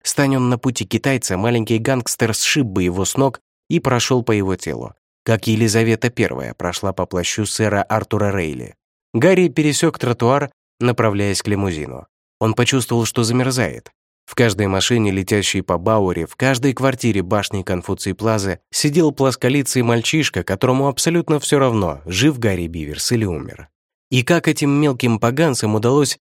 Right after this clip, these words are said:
выкарабкаться из прачечных? Подойдя к лимузину, он склонился над багажником,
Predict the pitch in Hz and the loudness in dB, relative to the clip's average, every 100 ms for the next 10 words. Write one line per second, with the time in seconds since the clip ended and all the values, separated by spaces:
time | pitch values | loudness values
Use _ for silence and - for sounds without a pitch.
0 | _ - 110 165 160 156 - 147 - 147 | _ -4 2 2 2 0 0 -4 -2 -2
1 | 143 - 135 101 - - - - _ _ | -2 0 0 0 -6 -10 -12 -16 _ _
2 | _ - 101 110 107 101 101 98 95 113 | _ -2 2 2 2 0 -2 -2 0 0
3 | 98 87 87 - 92 98 104 - 90 90 | 0 -2 -4 -4 -2 0 -2 -2 -4 -4
4 | 87 90 90 117 90 76 67 62 | -4 -2 0 -2 -2 -8 -10 -10